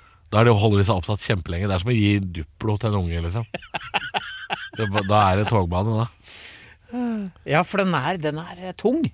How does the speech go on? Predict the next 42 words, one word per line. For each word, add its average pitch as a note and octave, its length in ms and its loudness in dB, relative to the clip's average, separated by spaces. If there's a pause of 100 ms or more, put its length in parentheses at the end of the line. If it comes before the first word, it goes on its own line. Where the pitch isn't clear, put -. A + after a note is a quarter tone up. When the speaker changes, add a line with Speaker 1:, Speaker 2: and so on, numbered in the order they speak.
Speaker 1:
Ja. E3+ 220 4 (360)
Speaker 2:
Ja. E3 220 -4
Speaker 1:
Men F3+ 120 2
det F#3 80 4
er D#3 80 6
jo G3+ 80 6
det F#3+ 120 4
at, E3 220 2
eh, D#3+ 220 4
at, D3 180 -2
eh, C#3 580 0 (120)
at A#2+ 160 -8
det C3 140 -4
er A2 160 0
jo A#2+ 80 0
en B2 120 -2
trøst - 380 -6
i A2+ 120 -4
det F#2+ 200 -4
å, F2+ 300 2 (880)
at, G#2 240 -2
at, F#2+ 320 -2
eh, F#2 320 0
i G2+ 160 0
et, G2 240 0
i F#2+ 140 -4
et F2+ 100 -2
land E2 240 0
hvor F#2+ 240 0
alle D#2 400 -2
har E2+ 160 0
de, F2 140 0 (1400)
alle G2+ 300 4
har F#2+ 100 4
de F#2+ 80 4
samme F2 320 -4
plagene, F#2 480 -2
så, G2+ 280 -4
så G2 200 -8
ville G2 160 0
den, F#2+ 260 0
kanskje F#2+ 300 -6